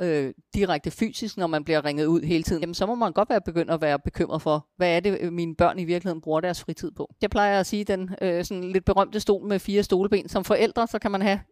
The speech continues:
et stoleben, hvor man kan tale ind til sine børn. Så er der skolebenet, så er der fritidsbenet og det digitale ben. Og i virkeligheden, så, så for ens barn sidder godt fast, så skal de have alle fire stoleben at sidde godt fast på.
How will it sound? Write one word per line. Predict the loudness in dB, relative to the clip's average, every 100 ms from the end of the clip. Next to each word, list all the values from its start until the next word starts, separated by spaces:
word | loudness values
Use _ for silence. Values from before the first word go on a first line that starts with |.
| _ _
et | -4 2
stoleben, | 4 4 4 2 0 -2
hvor | 0 2
man | 0
kan | -2
tale | 0 0
ind | -2
til | -6
sine | -6 0
børn. | 2 2 -2
Så | 0
er | 0
der | 0
skolebenet, | 0 2 2 2 0 -2 -6 -8 _ _ _
så | 0 2
er |
der | 2
fritidsbenet | 0 -2 -2 2 0 2 -4
og | -4
det | -4
digitale | -4 -2 0 0 0
ben. | -2 -4 -10 _ _ 0
Og | 2
i | 4
virkeligheden, | 4 4 4 2 0 -4 -10 _ -8
så, | -6 -4
så | -6 2 2
for | 4 2
ens | 0 0
barn | 0 0
sidder | 0 2
godt | 4 2
fast, | 2 0
så | 0 -6
skal | -4 -2
de | 2
have | 0 0 _ 0
alle | 0 0
fire | 0 0
stoleben | 2 2 2 0 -2
at | -2
sidde | -2
godt | 0 -2
fast | 0 -4 -2
på. | -4 -4